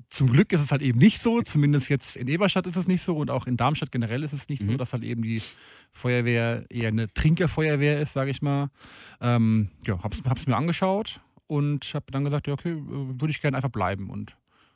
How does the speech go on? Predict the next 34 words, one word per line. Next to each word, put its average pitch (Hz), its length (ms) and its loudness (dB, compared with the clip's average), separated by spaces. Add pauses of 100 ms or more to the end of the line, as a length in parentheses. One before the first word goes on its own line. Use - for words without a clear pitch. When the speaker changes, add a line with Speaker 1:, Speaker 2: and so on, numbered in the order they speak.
(100)
Speaker 1:
weil 117 80 -4
die 120 80 -2
Arbeit 120 200 0
einfach, 117 200 -4
einfach, 110 200 -8
einfach 104 200 -8
Spaß - 280 -10
macht. 101 120 -10 (200)
Speaker 2:
Aber 113 160 2
war 113 80 6
nicht 127 160 2
so, 127 160 0
dass 117 160 0
du - 80 -6
schon 110 140 -6
als 107 160 -4
Kind, 107 240 -8
äh, 92 160 -8
Feuerwehrmann 90 440 -8
werden 90 180 -10
wolltest? 90 260 -4
Speaker 1:
Nee, 127 160 6 (240)
Speaker 2:
Weil 120 120 -6
als 110 100 0
Speaker 1:
tatsächlich - 100 -4
Speaker 2:
Kind 160 180 -2
will 147 60 -2
Speaker 1:
nicht. 139 40 0
Speaker 2:
man 113 100 0
immer 127 160 0
Polizist 123 480 -4
oder 110 160 -6
Feuerwehrmann 92 480 -4
werden. 85 240 -8